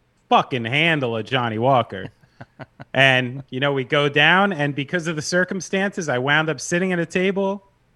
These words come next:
Speaker 1: me, my brother-in-law, Otis Anderson, and Lawrence Taylor for about an hour
Speaker 2: Wow.
Speaker 1: drinking. That was fucking cool.
Speaker 2: Yeah.
Speaker 1: Okay? Like, that is some next level shit. We're getting stories out of the guy. He's talking. He's telling some real funny gems. I'm hearing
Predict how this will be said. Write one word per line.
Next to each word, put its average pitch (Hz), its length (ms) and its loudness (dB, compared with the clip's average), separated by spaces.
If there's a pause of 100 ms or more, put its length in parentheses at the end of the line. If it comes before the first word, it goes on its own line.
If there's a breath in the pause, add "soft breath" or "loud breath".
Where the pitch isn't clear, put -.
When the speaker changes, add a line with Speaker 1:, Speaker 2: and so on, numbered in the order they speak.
(160)
Speaker 1:
me, 175 480 -4
my 131 120 -8
brother-in-law, 165 800 2 (560)
Otis 165 320 4
Anderson, 156 400 2
and 135 120 -4
Lawrence 131 300 -2
Taylor 113 320 -2
for 131 120 -12
about 117 240 -2
an 110 80 -6
hour 98 340 -8
Speaker 2:
Wow. - 60 -16
Speaker 1:
drinking. 113 400 -10 (920)
That 208 260 6
was 185 100 2
fucking 170 480 2
cool. 110 320 -6 (120)
Speaker 2:
Yeah. - 220 -8
Speaker 1:
Okay? 131 400 2
Like, 135 260 0
that 156 200 6
is 151 160 2
some 131 320 -2
next 165 260 2
level 147 300 -2
shit. 127 480 -6 (300)
We're 120 100 -4
getting 156 340 4
stories 165 600 0
out 160 160 2
of 156 60 -2
the 151 60 -4
guy. 151 280 0
He's 117 180 -4
talking. 156 600 4
He's 120 160 -8
telling 135 300 -6
some 113 200 -16
real 160 300 0
funny 147 400 -2
gems. 139 520 -2
I'm 120 120 -10
hearing 123 380 -6